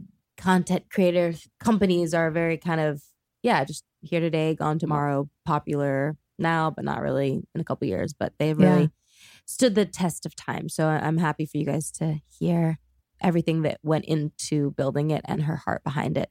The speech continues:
Speaker 1: to really sustain a company.
Speaker 2: Yeah, and also how hard it is. I think they're the perfect example of a company you would look at and say, "Gosh, it must be such a dreamy, wonderful
Speaker 1: Mm-hmm.
Speaker 2: journey for, for someone like her to build this successful brand." And,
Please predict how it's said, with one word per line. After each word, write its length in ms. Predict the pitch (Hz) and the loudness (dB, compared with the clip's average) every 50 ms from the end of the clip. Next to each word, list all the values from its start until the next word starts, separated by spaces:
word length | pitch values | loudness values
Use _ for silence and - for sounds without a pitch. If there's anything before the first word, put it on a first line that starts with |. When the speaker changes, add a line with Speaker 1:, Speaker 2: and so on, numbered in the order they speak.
| _ | _
Speaker 1:
to 100 | - - | -6 -4
really 220 | 165 170 151 151 151 | 0 0 2 2 0
sustain 880 | - - - 151 - - - - - 147 143 143 139 139 151 - 143 - _ _ _ - | -2 -4 -6 -8 -8 -8 -8 -4 -2 -2 0 0 0 0 -2 -2 -4 -6 _ _ _ -8
a 60 | 156 | -8
company. 440 | - - - - - - - - - - | -6 -6 -8 -8 -8 -8 -8 -8 0 4
Speaker 2:
Yeah, 260 | 185 185 190 190 185 180 | 4 6 6 6 4 4
and 100 | 175 175 | 2 2
also 280 | 180 185 180 214 196 | 2 0 0 0 2
how 220 | 185 190 180 151 143 | 2 2 2 2 0
hard 440 | - - - - 151 151 160 160 | -2 -6 -6 -2 0 0 2 2
it 140 | 156 143 123 | 2 2 0
is. 320 | 120 110 - - - - - | 0 -2 -4 -6 -8 -6 -2
I 120 | - 160 160 | 0 2 2
think 300 | 151 - 170 165 156 - _ _ | 2 4 2 2 2 0 _ _
they're 220 | - 160 156 160 151 | 2 4 4 4 2
the 60 | 156 | 0
perfect 400 | - - 160 151 - 165 147 - | 0 -2 -2 -2 -2 -4 -4 -4
example 400 | 139 139 135 147 143 139 135 147 | -4 -2 2 2 4 4 4 4
of 100 | 147 139 | 2 2
a 60 | 131 | 0
company 400 | 139 - - 156 143 147 151 151 | -2 0 0 0 2 2 2 4
you 100 | 147 147 | 4 4
would 120 | 143 143 - | 4 4 2
look 160 | 151 139 - | 2 2 2
at 140 | 151 147 151 | 2 4 4
and 140 | 147 143 - | 2 2 2
say, 120 | 165 175 | 0 0
"Gosh, 300 | - 262 262 269 233 - | 2 4 4 4 4 4
it 80 | 214 208 | 6 6
must 280 | 214 226 226 - - | 6 6 6 4 2
be 260 | - 226 214 196 190 - _ _ _ _ _ _ | 4 4 4 4 2 -2 _ _ _ _ _ _
such 240 | - - 285 285 - | -2 0 2 4 4
a 60 | 233 | 4
dreamy, 640 | 180 151 - 170 165 180 196 196 190 190 180 170 165 | 2 2 0 2 4 6 8 8 8 8 6 6 4
wonderful 760 | 156 151 143 151 156 160 165 156 160 147 - - 143 143 139 | 2 2 2 4 4 4 4 4 2 0 0 0 0 0 2
Speaker 1:
Mm-hmm. 100 | - 170 | 2 4
Speaker 2:
journey 400 | 156 143 143 143 139 131 131 135 | 4 4 4 4 4 4 4 2
for, 380 | - _ 160 147 135 131 131 - _ _ _ _ | 2 _ 2 2 4 2 0 -2 _ _ _ _
for 220 | - 151 143 143 | 0 2 2 2
someone 260 | 143 - 160 156 151 | 2 2 2 4 4
like 180 | 151 143 135 - | 4 4 2 2
her 120 | - 151 | 2 2
to 80 | 143 143 | 2 2
build 320 | - - 160 156 151 123 | 2 2 4 4 2 2
this 180 | - 147 139 - | 0 0 0 0
successful 540 | - 143 135 - - 139 127 - - - 139 | -2 -6 -6 -4 -2 -4 -4 -2 -2 -2 -2
brand." 520 | - - 139 135 139 135 127 127 131 - - | 0 2 2 2 4 4 4 2 2 0 0
And, 340 | - 135 135 139 131 - | 2 4 4 4 4 2